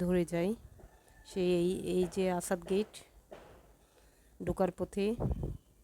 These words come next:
অনেকক্ষণ দাঁড়িয়ে থাকার পরও গাড়ি পাওয়া যায় না। ব্যস্ততম এলাকা এই আসাদ গেটটা। এবং মোহাম্মদপুর পুরো এর-, এ-, এলাকা জুড়েই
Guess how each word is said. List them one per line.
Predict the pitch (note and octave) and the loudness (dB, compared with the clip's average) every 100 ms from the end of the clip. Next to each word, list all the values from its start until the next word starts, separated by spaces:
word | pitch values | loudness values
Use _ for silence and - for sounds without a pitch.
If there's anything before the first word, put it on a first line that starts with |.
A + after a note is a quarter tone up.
| _ - | _ -6
অনেকক্ষণ | F#3+ G#3 G#3+ - A3 G3+ | 2 2 2 0 -2 2
দাঁড়িয়ে | F#3+ F#3 F3+ | 2 2 0
থাকার | F3+ F#3 F3 | -2 -4 -2
পরও | F3+ G3 A#3+ - F#3 | -2 0 -4 -6 -2
গাড়ি | F3+ F3 F#3 | 0 0 2
পাওয়া | F3 E3+ | 2 2
যায় | F3 E3+ | 2 2
না। | B3 _ _ _ - _ - _ _ _ _ _ _ _ _ | 0 _ _ _ -20 _ -20 _ _ _ _ _ _ _ _
ব্যস্ততম | - F3 - F#3+ E3+ F3 F3 A#3 - - - - F#3+ | 0 2 2 0 0 0 2 2 4 6 4 0 -4
এলাকা | E3+ F3 - F3+ F3+ F3+ | 0 0 -2 -2 0 2
এই | F3 F3 | 4 4
আসাদ | - E3 E3+ | 2 -4 -4
গেটটা। | E3+ - G3+ - - - - - - _ _ - - - | -6 -4 -6 -4 -6 -6 -12 -20 -20 _ _ -20 -10 -2
এবং | E3 E3+ E3 - F3+ | 2 2 2 -2 -2
মোহাম্মদপুর | E3 F#3 F#3 - F#3 F3+ - | 2 4 2 0 -4 -4 -8
পুরো | - F#3 F#3 F#3 | 0 6 8 8
এর-, | F#3 F#3+ - F#3+ | 6 2 -4 -4
এ-, | F#3 - - G3 | -4 -4 -10 -6
এলাকা | G3+ F#3 F#3+ F3 | 0 2 0 -2
জুড়েই | F#3 F#3 | 2 4